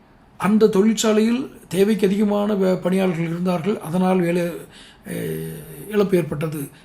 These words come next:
என்றால், ஒரு நிதி அபாயங்கள் நமக்கு வேலை இழப்பை ஏற்பட செய்யும் என்ற அறிவு கிடைக்கும்.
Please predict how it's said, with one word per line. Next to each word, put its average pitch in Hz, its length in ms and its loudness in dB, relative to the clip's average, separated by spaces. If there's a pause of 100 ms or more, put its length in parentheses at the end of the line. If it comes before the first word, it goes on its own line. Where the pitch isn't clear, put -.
என்றால், 180 520 4 (300)
ஒரு 214 160 4
நிதி 190 380 6
அபாயங்கள் 185 640 4
நமக்கு 175 520 -2
வேலை 180 320 2
இழப்பை 175 340 0
ஏற்பட 160 280 -4
செய்யும் 151 380 -2
என்ற 175 280 -2
அறிவு 175 240 0
கிடைக்கும். 139 340 -6